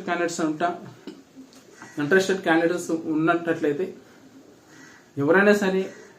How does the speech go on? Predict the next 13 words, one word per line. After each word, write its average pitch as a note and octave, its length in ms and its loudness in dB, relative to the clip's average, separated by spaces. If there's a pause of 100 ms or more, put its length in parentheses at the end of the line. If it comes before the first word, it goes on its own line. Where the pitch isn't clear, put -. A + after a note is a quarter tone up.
(160)
ఇంట్రెస్ట్గా F3+ 440 0
ఉన్నట్లయితే E3 640 -2 (280)
కింద E3 140 2
స్క్రోల్ F3+ 340 0
అవుతుంటే D#3+ 320 -2
నంబర్ని D3+ 520 0 (220)
మీరు C3+ 280 -2 (520)
కాంటాక్ట్ D#3+ 320 0
అయితే D#3+ 300 -2 (240)
మా C#3 460 0 (280)
టీం F#3 180 6
మిమ్మల్ని E3 300 0
సంప్రదిస్తుంది. D#3+ 760 -2